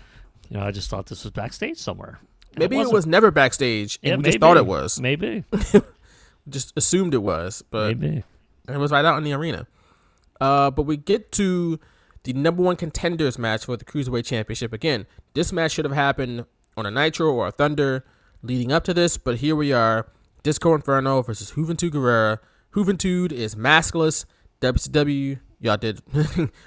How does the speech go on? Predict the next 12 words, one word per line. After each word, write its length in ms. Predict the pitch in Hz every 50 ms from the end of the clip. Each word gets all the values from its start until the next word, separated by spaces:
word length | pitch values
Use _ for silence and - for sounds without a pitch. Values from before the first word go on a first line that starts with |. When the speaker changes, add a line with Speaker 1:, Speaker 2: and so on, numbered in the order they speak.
| - -
Speaker 2:
made 180 | 127 127 123 113
the 80 | -
wrong 200 | 113 120 117 117
decision 380 | 117 107 - 160 165 147 151 147
there 320 | 147 147 147 143 139 139 135 - - - 135 -
Speaker 1:
<laughs> 240 | - _ _ _
Speaker 2:
with 160 | - 120 110 - - _ _ _ _
many 300 | - 143 131 156 160 156
other 120 | 156 156 156
luchadors 480 | 156 139 135 - 135 151 143 139 131
as 100 | 123 117
well. 420 | 127 135 131 127 123 123 123 123